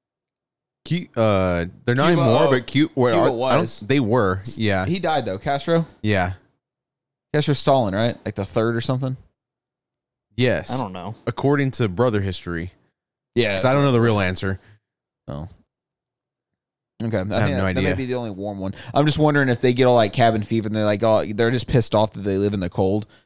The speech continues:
Speaker 2: So they just, like, have to control what their, their controllables, which is, like, people
Speaker 1: Could
Speaker 2: instead of
Speaker 1: be.
Speaker 2: the weather.
Speaker 1: People and alcohol.
Speaker 2: If any country's gonna develop the, uh, cloudy with a ma-, chance of meatballs thing, though,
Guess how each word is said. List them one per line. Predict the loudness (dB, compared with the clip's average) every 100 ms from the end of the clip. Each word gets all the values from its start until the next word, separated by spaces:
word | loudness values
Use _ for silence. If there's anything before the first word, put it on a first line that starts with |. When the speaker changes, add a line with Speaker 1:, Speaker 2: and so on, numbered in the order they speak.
| _ _
Speaker 2:
So | -2
they | -2
just, | 0 0
like, | -2 -4 _ -4
have | -2 -2
to | -4
control | -6 -2 0 2 2
what | 0 -2 -2 0
their, | -2 0
their | 0
controllables, | 0 -2 -2 0 -2 -2
which | -4 -4
is, | -4 -2
like, | -4 -6 _ -12
people | -6 -4 -6 _ _ _ _ _ _ _ _ _ -4
Speaker 1:
Could | -2
Speaker 2:
instead | 0
of |
Speaker 1:
be. | -2
Speaker 2:
the |
weather. | -4 -6 -10 _ _ _ _ _ _ _ _ _ _ _ _ _
Speaker 1:
People | -4 -2 0 0
and | 0
alcohol. | -2 -4 -4 -6 -8 -16 _ _ _ _ _ _ -20 -20 -2
Speaker 2:
If | 0 2
any | 2 4
country's | 2 2 2
gonna | 2 2
develop | 0 2 4 4 2 0
the, | 0 4
uh, | 4 2
cloudy | 2 4 4
with | 2 -2
a |
ma-, | -4 -2
chance | -2 -2 -2
of |
meatballs | -4 -2 2 4 2 -2 -10 _ _ _ -4
thing, | 0 2
though, | 2 2